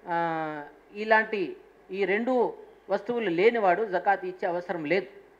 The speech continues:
ఇలాంటి డబ్బులున్న వాళ్ళు తప్పకుండా జకాత్ ఇవ్వాలి. ఆ జకాత్ ఇప్పుడు ప్రపంచంలో అరవై లక్షల కోట్ల రూపాయలు ముస్లింలు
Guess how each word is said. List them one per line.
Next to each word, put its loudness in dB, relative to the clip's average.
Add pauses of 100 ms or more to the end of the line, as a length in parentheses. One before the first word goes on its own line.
(1600)
ఇలాంటి 4
డబ్బులున్న 4
వాళ్ళు 2
తప్పకుండా 0 (520)
జకాత్ 4
ఇవ్వాలి. 2
ఆ 8
జకాత్ 4
ఇప్పుడు -8
ప్రపంచంలో 4 (960)
అరవై 6
లక్షల 0
కోట్ల 4
రూపాయలు 6
ముస్లింలు 2